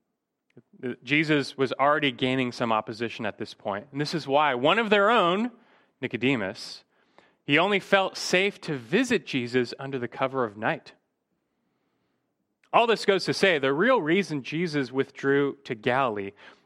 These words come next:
was to escape the pressure of the religious leaders. John had been the focus of all of their opposition.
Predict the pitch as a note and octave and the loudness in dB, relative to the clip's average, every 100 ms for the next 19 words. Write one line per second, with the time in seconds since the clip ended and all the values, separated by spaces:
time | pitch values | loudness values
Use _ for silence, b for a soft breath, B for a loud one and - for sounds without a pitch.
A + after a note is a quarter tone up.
0 | - C3+ D3+ - D#3+ - - C3+ - A#2 | 0 0 0 -2 -2 -2 0 0 -2 -12
1 | - - G3+ A3+ - B2 A#2 A#2+ A#2+ A#2 | -12 0 0 0 -2 0 0 0 -2 -2
2 | A2+ A#2+ B2+ A#2 G#2+ - C3 A2+ F2 - | -4 -2 -2 -2 -6 -4 -2 -2 -6 -16
3 | - _ _ _ _ _ _ _ _ - | -20 _ _ _ _ _ _ _ _ -2
4 | C3+ C#3 C#3+ C#3 B2 B2 A2+ - B2 C3 | 2 2 0 -2 -2 -2 -2 0 -2 -4
5 | - A#2 B2+ C#3+ C3 A2+ A2+ G2+ G#2+ - | -6 0 0 2 2 0 0 -6 -6 -6
6 | - | -12